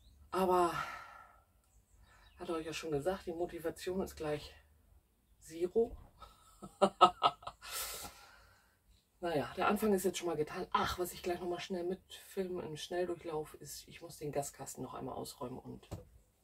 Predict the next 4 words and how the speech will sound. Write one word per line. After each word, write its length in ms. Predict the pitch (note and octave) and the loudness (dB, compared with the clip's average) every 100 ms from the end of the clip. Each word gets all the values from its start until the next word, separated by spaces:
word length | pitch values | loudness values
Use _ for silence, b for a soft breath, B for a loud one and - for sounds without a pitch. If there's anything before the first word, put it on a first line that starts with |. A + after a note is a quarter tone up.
| _ - | _ -8
neu 220 | C3 B2+ | -4 -4
sortieren. 500 | - - F3 F#3+ A3 - _ _ _ _ _ _ _ _ _ _ _ _ | -4 -4 -2 -2 -4 -10 _ _ _ _ _ _ _ _ _ _ _ _
Ähm, 560 | F#3+ F#3+ F#3 F#3 F#3+ G3 _ _ _ _ _ _ _ _ - - _ _ _ _ _ _ _ | 4 6 4 2 0 -4 _ _ _ _ _ _ _ _ -20 -20 _ _ _ _ _ _ _
ja, 480 | D3 D3 D#3 D#3+ | -12 -4 2 2